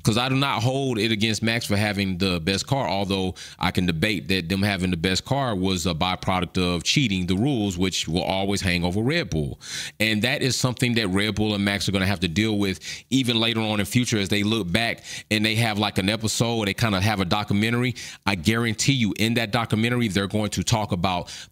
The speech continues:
the rules that were broken in eighty twenty-one. They're gonna talk about the cost cap that Red Bull breached in twenty-one that was revealed in twenty-two. They're gonna talk about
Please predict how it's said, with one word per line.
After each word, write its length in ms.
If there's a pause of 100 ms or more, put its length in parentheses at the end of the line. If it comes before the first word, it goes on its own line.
the 120
rules 500
that 160
were 100
broken 460
in 80
eighty 240
twenty-one. 460
They're 120
gonna 180
talk 300
about 320
the 80
cost 400
cap 140
that 220
Red 260
Bull 140
breached 340
in 60
twenty-one 600 (280)
that 120
was 140
revealed 400
in 80
twenty-two. 480 (220)
They're 100
gonna 240
talk 300
about 340